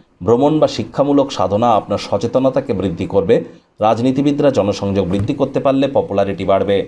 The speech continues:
শিক্ষার্থী বিদ্যার্থীরা যে কোনো প্রকার পরীক্ষা প্রতিযোগিতায় সফলতা অর্জন করবেন। উচ্চশিক্ষার জন্য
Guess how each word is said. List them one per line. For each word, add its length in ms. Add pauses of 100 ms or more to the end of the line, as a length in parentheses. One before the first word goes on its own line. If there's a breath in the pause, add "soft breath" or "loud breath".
(400)
শিক্ষার্থী 480
বিদ্যার্থীরা 560
যে 120
কোনো 200
প্রকার 320
পরীক্ষা 380
প্রতিযোগিতায় 680
সফলতা 380
অর্জন 300 (100)
করবেন। 280
উচ্চশিক্ষার 680
জন্য 220